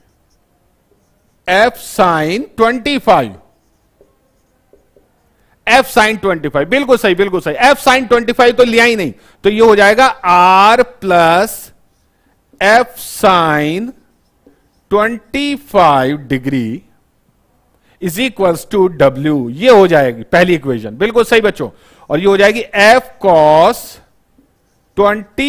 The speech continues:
five degree equals to इस फ्रिक्शनल फोर्स के बराबर, यानी कि mu into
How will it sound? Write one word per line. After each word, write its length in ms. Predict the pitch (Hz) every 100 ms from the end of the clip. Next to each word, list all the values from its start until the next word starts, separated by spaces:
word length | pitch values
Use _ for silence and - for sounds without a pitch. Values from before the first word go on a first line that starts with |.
| 285 -
five 460 | 202 180 190 165
degree 380 | 165 156 156 170 - 190
equals 400 | 190 220 214 -
to 180 | 202 226
इस 220 | - 254
फ्रिक्शनल 420 | - 226 - 247 247
फोर्स 260 | 233 226
के 100 | 226
बराबर, 280 | 208 196 185
यानी 220 | 175 165
कि 120 | 175 185
mu 360 | 170 185 214 - 165
into 360 | 143 135 196